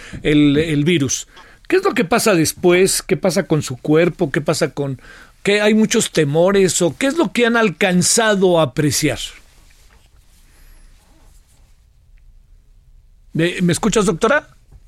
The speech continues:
Ahí, a ver, por favor, ahí se cortó, espérame tantito. Ahorita mismo, este, nos arreglamos porque se fue la, la llamada con, con, estamos hablando con la doctora Brenda Saraí Zúñiga Asensio.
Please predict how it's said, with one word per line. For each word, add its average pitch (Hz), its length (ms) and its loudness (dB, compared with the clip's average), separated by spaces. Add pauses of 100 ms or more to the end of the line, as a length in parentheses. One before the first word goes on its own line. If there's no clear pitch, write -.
(100)
Ahí, 175 340 2
a 170 40 4
ver, 190 160 0 (540)
por 147 140 -2
favor, 160 300 2
ahí 165 160 4
se 156 140 -4
cortó, 147 280 -4
espérame 156 280 -4
tantito. 135 380 -6
Ahorita 156 760 -2
mismo, 147 540 -6 (440)
este, 123 920 -6 (320)
nos 131 260 -8
arreglamos 147 420 -4
porque - 240 -12
se 135 120 -8
fue 135 540 -6 (340)
la, 127 480 -8
la 131 220 -8
llamada 135 500 -6
con, 120 600 -10
con, 131 340 -8
estamos 156 280 -2
hablando 151 220 -4
con 139 140 -6
la 131 80 -4
doctora 143 460 -2
Brenda 147 400 -2
Saraí 143 420 0
Zúñiga 143 460 -2
Asensio. 156 420 -4